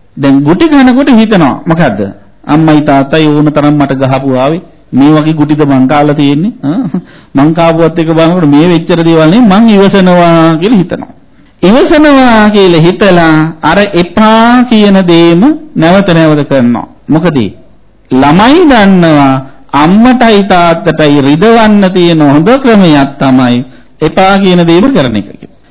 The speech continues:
එතකොට ගුටි කන එක ඉවසුවාට එතන තියෙන්නේ ඉවසාගෙන අර එපා කියන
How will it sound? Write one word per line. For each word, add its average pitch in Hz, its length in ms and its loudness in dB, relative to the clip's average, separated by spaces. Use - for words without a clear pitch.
එතකොට 202 400 0
ගුටි 208 400 0
කන 269 280 2
එක 220 380 0
ඉවසුවාට 165 880 0
එතන 170 440 -2
තියෙන්නේ 117 840 -2
ඉවසාගෙන 143 760 0
අර 127 120 -2
එපා 208 360 0
කියන 185 300 0